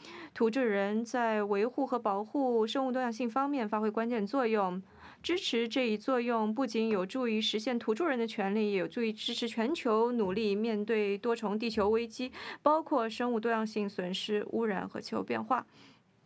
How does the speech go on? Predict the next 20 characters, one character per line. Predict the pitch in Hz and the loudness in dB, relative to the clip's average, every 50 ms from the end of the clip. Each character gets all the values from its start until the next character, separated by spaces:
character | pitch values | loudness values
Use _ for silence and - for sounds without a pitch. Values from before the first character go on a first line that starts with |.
| _ _ - - - - - | _ _ -20 -20 -20 -6 0
例 | - 269 | 2 2
如， | 254 240 220 220 220 220 220 214 | 4 4 4 4 4 4 2 2
德 | 214 220 233 | 2 0 0
国 | 247 233 226 214 214 214 220 | 0 0 0 2 2 2 0
支 | 220 220 - 277 285 277 | -2 -2 0 0 0 0
持 | 269 - - - 202 202 220 226 240 247 254 262 262 | 0 -2 -2 0 2 2 2 2 2 0 -2 -2 -2
土 | - - 190 | 0 0 0
著 | 214 - 269 254 240 | 0 0 0 2 2
人 | 220 202 196 196 208 226 | 2 2 2 0 0 -2
全 | 226 - - 208 214 | -2 -2 -2 0 0
面 | 233 262 247 233 220 | 0 0 0 2 2
有 | 208 180 175 208 | 2 2 0 0
效 | - - 269 247 220 202 | 0 0 2 2 2 0
参 | - - 247 247 254 254 | -2 -2 -4 -2 -2 0
与 | 247 214 | -2 -2
修 | 214 214 - 277 285 277 | -2 0 0 0 0 2
改 | 254 220 190 175 208 | 0 0 0 0 0
和 | 214 220 | -2 -2
实 | 220 - - 214 240 | -4 -2 -2 0 -2
施 | 247 240 - - 285 285 294 294 294 | -2 -4 -4 0 2 2 2 2 0